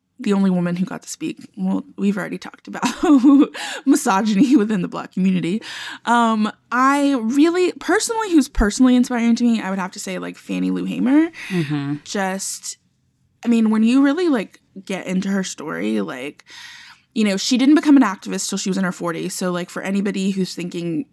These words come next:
Speaker 1: it's too late, it's not. You know, she was always this really smart person, and,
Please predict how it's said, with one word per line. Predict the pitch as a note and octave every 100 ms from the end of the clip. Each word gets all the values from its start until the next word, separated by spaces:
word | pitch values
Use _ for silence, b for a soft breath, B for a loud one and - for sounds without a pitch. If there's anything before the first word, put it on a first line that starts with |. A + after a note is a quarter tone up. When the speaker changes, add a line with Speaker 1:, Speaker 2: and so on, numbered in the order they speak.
| -
Speaker 1:
it's | F#3 -
too | F3
late, | D#3 D3 D#3+ - F3+
it's | E3+
not. | F3 C#3+ - - - B B B B _ _ _
You | A3 A3+
know, | F#3+
she | -
was | G#3+
always | G#3 A3 A3
this | G3+
really | F#3+ F#3+
smart | G3 G#3 F3+ -
person, | E4 D4+ C4+ B3+ A3+ G#3+
and, | F#3 F3+